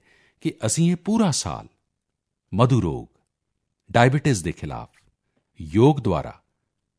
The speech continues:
ਇੱਕ ਸਫਲ ਅਭਿਆਨ ਚਲਾ ਸਕਦੇ ਹਾਂ। ਕੀ ਯੋਗ ਨਾਲ ਡਾਇਬੀਟੀਜ਼ ਨੂੰ ਕਾਬੂ 'ਚ ਕੀਤਾ ਜਾ ਸਕਦਾ ਹੈ?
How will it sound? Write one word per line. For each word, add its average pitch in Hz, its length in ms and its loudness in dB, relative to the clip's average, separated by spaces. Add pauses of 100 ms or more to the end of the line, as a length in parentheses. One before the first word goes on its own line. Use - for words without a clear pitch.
(140)
ਇੱਕ - 300 -6 (500)
ਸਫਲ - 480 -4 (120)
ਅਭਿਆਨ 82 440 -2
ਚਲਾ 71 280 -8
ਸਕਦੇ 95 400 -10
ਹਾਂ। 110 80 -10 (1120)
ਕੀ 160 320 0 (480)
ਯੋਗ 95 400 0
ਨਾਲ 95 300 2 (840)
ਡਾਇਬੀਟੀਜ਼ 117 600 0
ਨੂੰ 160 240 2 (380)
ਕਾਬੂ 95 300 -2
'ਚ - 100 -10
ਕੀਤਾ 98 300 -4
ਜਾ 101 160 -4
ਸਕਦਾ - 360 -12
ਹੈ? 123 60 -20